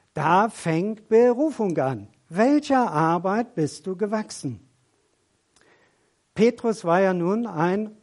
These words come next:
r-, ordentlicher Fischer. Der war dem Job gewachsen. Und den beruft Jesus. Erstaunlich. Der war ja nicht, die Fische kamen nicht mehr und, und, und, das Geschäft ging fast pleite.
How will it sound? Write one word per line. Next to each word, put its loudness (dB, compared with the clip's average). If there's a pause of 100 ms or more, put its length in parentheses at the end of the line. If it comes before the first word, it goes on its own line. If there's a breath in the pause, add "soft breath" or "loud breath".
(100)
r-, -12
ordentlicher 2
Fischer. -6 (160)
Der -2
war 0
dem -2
Job -6
gewachsen. -6 (540)
Und -2
den 0
beruft -4
Jesus. -12 (1200)
Erstaunlich. -4 (500)
Der 2
war 4
ja 6
nicht, -2 (560 soft breath)
die -10
Fische -2
kamen -2
nicht -4
mehr 0
und, -2
und, -4
und, -2
das -4
Geschäft -6
ging -4
fast -8
pleite. -2